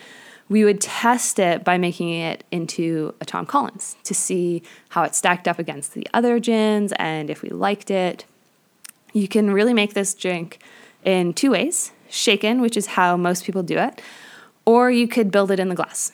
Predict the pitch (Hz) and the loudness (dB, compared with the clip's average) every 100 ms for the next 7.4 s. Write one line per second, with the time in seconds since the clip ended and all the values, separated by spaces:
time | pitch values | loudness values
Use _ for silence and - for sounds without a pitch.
0 | _ - 185 175 180 - 190 180 170 180 | _ -6 -2 0 0 0 0 2 0 2
1 | 294 330 330 311 277 262 220 202 196 - | 2 4 2 4 4 4 4 4 2 -4
2 | - 208 202 196 190 - 175 170 160 170 | -4 0 2 2 0 -2 -2 -2 -2 -4
3 | 165 156 151 151 156 147 147 - - 202 | -6 -6 -6 -6 -4 -4 -6 -4 -2 -2
4 | - _ _ _ - - - - _ 208 | -6 _ _ _ -20 -20 -20 -20 _ 2
5 | 226 320 - - 185 190 190 185 175 165 | 2 2 -2 -2 0 0 2 2 0 -2
6 | - 160 151 156 160 _ _ - - 160 | -4 -2 -2 -2 -6 _ _ -14 -8 -8
7 | 156 151 233 - | -6 -4 -4 -6